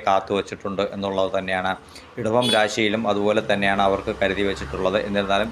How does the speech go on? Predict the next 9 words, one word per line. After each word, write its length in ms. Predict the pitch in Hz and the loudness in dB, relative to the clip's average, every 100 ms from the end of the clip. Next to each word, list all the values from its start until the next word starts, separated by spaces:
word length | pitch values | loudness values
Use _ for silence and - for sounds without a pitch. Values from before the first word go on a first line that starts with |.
| 120 | -2
ഒരല്പം 400 | 113 107 - 135 131 | 0 0 -2 -4 -2
സ്ട്രഗിൾ 300 | 107 98 104 | 0 2 0
ഉണ്ടെങ്കിലും 400 | 101 101 98 117 135 - - 104 | 0 -2 0 -2 -4 -14 -6 0
അവർക്കും 280 | 110 110 120 101 | 2 2 -2 -2
വിജയിച്ച് 380 | 92 101 101 101 | 0 0 0 2
കയറുവാൻ 340 | 98 101 98 92 | 2 4 2 0
കഴിയും. 240 | 92 95 | -2 -2
എന്നാൽ 180 | 101 101 | -2 -2
മിഥുനം 280 | 101 107 117 | 0 0 2